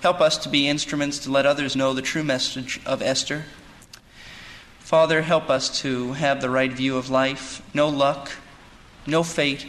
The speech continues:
no fortune, no coincidence, nothing that just happened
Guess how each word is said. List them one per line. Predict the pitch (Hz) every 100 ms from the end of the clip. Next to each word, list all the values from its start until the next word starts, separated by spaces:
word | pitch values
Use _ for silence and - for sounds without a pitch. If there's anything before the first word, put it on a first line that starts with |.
| - - -
no | 170
fortune, | 202 160 139 135 139 147 - - - -
no | 180
coincidence, | 196 196 156 135 - 131 139 - - - - - - - - - - -
nothing | 196 214
that | 180 165
just | 175 -
happened | - 165 131 127 131 143